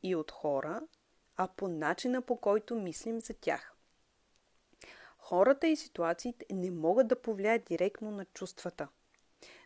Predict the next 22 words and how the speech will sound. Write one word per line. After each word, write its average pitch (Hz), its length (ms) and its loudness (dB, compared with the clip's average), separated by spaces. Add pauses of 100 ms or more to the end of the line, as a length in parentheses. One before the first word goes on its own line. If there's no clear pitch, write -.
Докато - 320 -8
емоциите 165 840 0
са - 300 -6
инстинктивни 175 1200 -6
и 175 200 0
общо 165 380 0
валидни 180 460 0
за 139 160 -10
всеки, - 640 -6 (600)
значението, 220 800 4
което 196 360 -4
те - 240 -4 (120)
имат 202 540 -2
и 165 120 -10 (100)
чувствата, 262 520 -2
които 240 440 -4
използват 165 920 0 (460)
от 160 180 -20
тях, 226 440 0
са - 220 -4
индивидуално 165 840 0
обусловени 233 800 -4